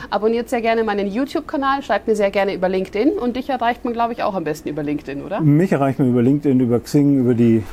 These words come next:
Speaker 2: normalen Netzwerke, ja, und die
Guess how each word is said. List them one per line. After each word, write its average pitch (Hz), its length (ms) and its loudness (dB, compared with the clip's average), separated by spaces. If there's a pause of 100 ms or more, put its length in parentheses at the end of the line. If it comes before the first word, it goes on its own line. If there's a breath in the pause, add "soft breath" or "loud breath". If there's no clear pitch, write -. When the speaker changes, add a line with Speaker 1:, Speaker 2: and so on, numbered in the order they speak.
(120)
Speaker 2:
normalen 120 680 2
Netzwerke, 113 560 0
ja, 107 280 -6
und 110 320 -6 (180)
die 107 300 -2